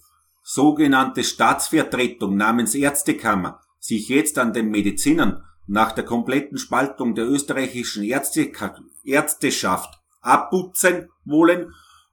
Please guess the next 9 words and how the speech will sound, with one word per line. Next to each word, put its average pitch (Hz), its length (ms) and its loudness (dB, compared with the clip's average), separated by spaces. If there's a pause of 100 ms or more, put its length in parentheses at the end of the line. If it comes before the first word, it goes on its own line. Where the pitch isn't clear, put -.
müssen 165 680 0
diese 175 280 0
sich - 320 -2
mit 151 200 -2
allen 160 380 2
Mitteln 170 360 -2
zur 143 220 -2
Wehr 135 180 2
setzen. - 520 -4